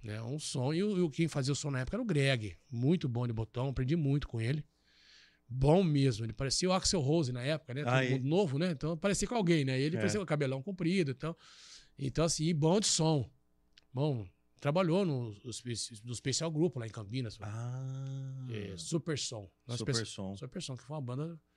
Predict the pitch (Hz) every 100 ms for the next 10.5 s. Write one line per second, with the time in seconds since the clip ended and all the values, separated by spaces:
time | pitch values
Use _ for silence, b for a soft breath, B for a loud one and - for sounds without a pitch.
0 | - - 104 151 147 151 165 135 147 160
1 | 180 190 185 143 135 156 165 156 151 -
2 | 214 160 127 - 107 110 110 113 117 120
3 | 120 113 101 90 160 180 139 - - -
4 | - - 127 120 127 123 131 - 120 123
5 | 135 175 143 113 135 131 123 113 98 -
6 | _ - 127 135 143 175 180 208 - 202
7 | 143 123 117 220 233 254 - 170 147 -
8 | 196 - 175 156 156 196 175 127 165 208
9 | 151 147 143 175 190 202 185 165 185 214
10 | 220 247 269 190